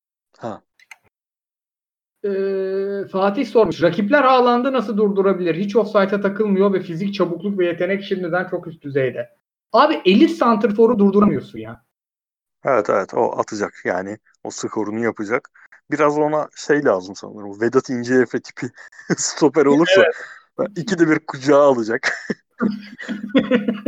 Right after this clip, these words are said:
Speaker 2: Tacizci stoper.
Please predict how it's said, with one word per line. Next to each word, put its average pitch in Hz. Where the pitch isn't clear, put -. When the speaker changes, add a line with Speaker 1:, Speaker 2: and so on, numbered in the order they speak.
Speaker 2:
Tacizci 202
stoper. -